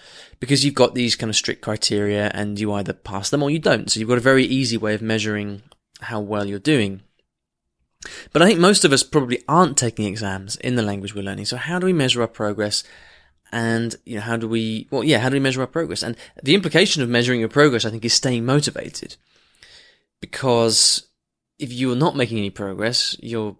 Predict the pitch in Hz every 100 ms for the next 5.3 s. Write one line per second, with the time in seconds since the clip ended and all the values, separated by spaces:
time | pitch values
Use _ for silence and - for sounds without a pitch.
0 | _ - 131 123 117 120 117 113 120 147
1 | 143 143 123 120 110 - 135 120 147 131
2 | 117 107 98 101 104 101 107 117 107 101
3 | 101 127 - 233 220 185 185 165 139 143
4 | 143 - - - _ - _ - - 135
5 | 123 104